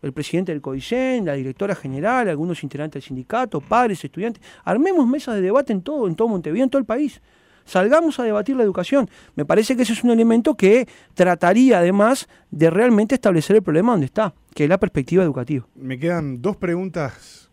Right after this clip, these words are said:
Speaker 2: concretas para, en lo posible, dos respuestas concretas por falta de tiempo, nada más ni, ni, ni nada menos en la radio. Eh, usted, en el arranque de la entrevista,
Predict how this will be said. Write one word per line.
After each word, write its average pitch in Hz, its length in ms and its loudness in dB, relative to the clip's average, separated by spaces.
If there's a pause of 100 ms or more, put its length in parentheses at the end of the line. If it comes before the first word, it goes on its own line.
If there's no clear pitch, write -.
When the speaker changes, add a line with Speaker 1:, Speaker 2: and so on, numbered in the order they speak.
Speaker 2:
concretas 156 640 -8
para, 120 380 -8
en 123 160 -10
lo 123 100 -6
posible, 151 440 -8
dos 143 180 -2
respuestas 135 440 -10
concretas 127 680 -10 (200)
por 110 160 -12
falta 127 220 -8
de 117 100 -6
tiempo, 110 360 -8
nada 117 180 -6
más 127 180 -6
ni, 110 280 -10
ni, 107 280 -12
ni 123 200 -12
nada 139 240 -4
menos 123 320 -6
en 107 80 -10
la 110 100 -4
radio. 107 380 -4 (580)
Eh, 117 680 -6 (280)
usted, 190 380 -4 (420)
en 131 140 -8
el 135 120 -4
arranque 165 280 -2
de 160 80 0
la 147 80 -4
entrevista, 160 680 -4